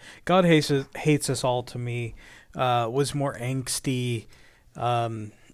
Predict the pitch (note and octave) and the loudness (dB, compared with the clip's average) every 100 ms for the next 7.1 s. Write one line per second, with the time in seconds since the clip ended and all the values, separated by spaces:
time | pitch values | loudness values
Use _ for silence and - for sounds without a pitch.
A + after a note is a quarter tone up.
0 | _ _ - - D#3 C#3+ B2 C3+ B2 A#2+ | _ _ -6 -4 -2 -2 -2 -2 -4 -8
1 | _ _ _ _ - C3 A#2+ A#2+ B2 A#2 | _ _ _ _ -14 -4 -2 -2 -2 -2
2 | A#2+ A2+ - - C#3 A2+ C3+ B2 A#2 A2+ | -4 -6 -8 -6 -4 -4 -2 -2 -2 -6
3 | B2+ A#2 A2+ A2 - B2+ G#2+ B2 A#2 A2+ | -6 -6 -6 -6 -6 -6 -2 -2 0 0
4 | A2 A2 G#2+ G2+ A#2 G#2+ A2 G#2+ A2 - | -2 -4 -8 -8 -10 -8 -8 -8 -10 -10
5 | B2 B2 A#2+ A#2 A2 G#2 - - _ _ | -8 -6 -6 -6 -6 -8 -14 -20 _ _
6 | - C3 B2 A2+ B2 A#2+ C#3 A#2+ A2+ A2+ | -6 -2 -2 -2 -6 -4 -2 -2 -2 -6
7 | G#2 | -8